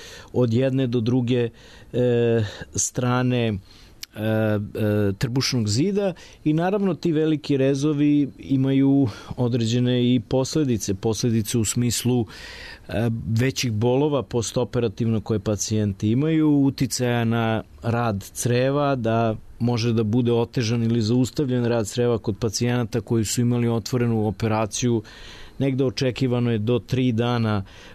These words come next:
posle operacije, mada može da bude i duži vremenski period, da u tom periodu nemaju unošenje, e,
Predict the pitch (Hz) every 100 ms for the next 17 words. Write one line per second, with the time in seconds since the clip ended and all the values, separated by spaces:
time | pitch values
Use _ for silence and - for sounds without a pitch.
0 | - 120 113 120 117 107 98 - - 113
1 | 123 113 120 160 - 180 165 160 156 135
2 | 127 127 117 127 117 110 - - - -
3 | 101 107 143 170 185 185 185 180 - 165
4 | 175 175 170 165 151 - - - - 143
5 | 165 156 175 156 156 156 151 143 139 139
6 | 139 131 127 110 127 127 - 117 113 113
7 | 107